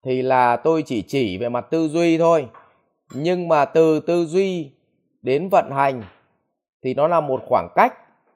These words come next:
À, trước khi tôi trả lời câu hỏi của Tùng Kèo thì tôi lấy ví dụ thế này.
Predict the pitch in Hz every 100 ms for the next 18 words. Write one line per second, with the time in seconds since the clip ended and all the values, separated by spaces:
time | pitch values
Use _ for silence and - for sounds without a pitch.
0 | _ _ _ _ _ _ _ _ 107 95
1 | - 247 226 190 175 127 110 123 123 151
2 | 151 143 123 85 92 98 117 110 127 127
3 | 113 - _ _ - - 151 147 143 156
4 | 175 175 165 - 143 156 120